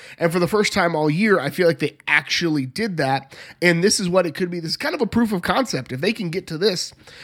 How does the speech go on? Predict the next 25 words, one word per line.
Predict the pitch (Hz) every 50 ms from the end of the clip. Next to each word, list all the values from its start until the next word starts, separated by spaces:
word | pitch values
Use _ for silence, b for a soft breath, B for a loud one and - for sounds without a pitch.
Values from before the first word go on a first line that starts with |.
| B B
for, | B 170 185 185
again, | 170 202 220 214 185
the | 165 151
rest | 160 160 170 - -
of | 175
these | 160 160 156 -
seventeen | 165 160 160 170 156 - 175 165 165 160 151 143 - - 131
conference | - 160 160 165 160 156 135
games, | 135 220 262 277 - 190 - - B B B B B B
they'll | 143 143 175 202 214 226
be | 226 226 208
a | 202
pretty | 202 - 185 180 180
s-, | 175 - - 127
they'll, | 143 156 165 175 165 151 139 131
they'll | 135 151 160 170
be | 180 190
in | 175 160
good | 151 170 160 143
shape | - - 175 165 160 156
when | 151 139
it | 135
comes | 131 143 139 135
tournament | - 143 - - - -
time. | - - - - -